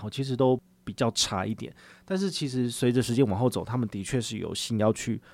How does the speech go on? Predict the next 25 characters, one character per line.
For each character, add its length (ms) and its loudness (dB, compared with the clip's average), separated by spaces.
往 160 -6
上 180 0
提 180 -6
升 200 -2
这 80 -2
个 100 0
权 260 -4
益 180 -6
啦， 200 -16
我 180 -6
觉 140 6
得 160 6
还 140 -6
不 120 -6
错。 240 0
好， 180 -18
那 160 6
谁 320 6
适 260 6
合 160 4
使 260 -2
用 220 2
这 120 -2
一 80 2
张 360 -2